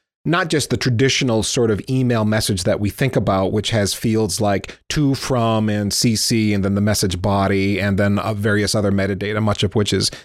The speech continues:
hidden from an email client unless you dig in and look at the raw source. But other things that are structured data too, like calendar invites, maybe, I'm just, I'm kinda going from the top of my head here,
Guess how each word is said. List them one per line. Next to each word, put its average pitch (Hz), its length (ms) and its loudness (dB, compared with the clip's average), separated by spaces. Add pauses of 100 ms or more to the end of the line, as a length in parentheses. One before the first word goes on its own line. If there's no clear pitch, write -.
(160)
hidden 110 360 0
from 110 180 0
an 104 40 2
email 104 260 0
client 117 360 2
unless 104 200 0
you 104 60 2
dig 101 260 2
in 98 140 2
and 95 80 0
look 101 140 0
at 98 80 -4
the 104 80 0
raw 92 220 2
source. 92 460 0 (520)
But 143 200 0
other 165 240 2
things 113 320 -2
that 110 100 0
are 101 60 2
structured 104 400 0
data 95 280 2
too, 131 400 0
like 110 600 0
calendar 135 500 0
invites, 131 420 0
maybe, 127 220 0
I'm 110 100 2
just, 113 320 0
I'm 107 200 0
kinda 110 260 0
going 107 220 0
from 101 100 -4
the 101 80 -2
top 101 240 0
of 107 60 0
my 95 100 2
head 101 240 0
here, 98 340 0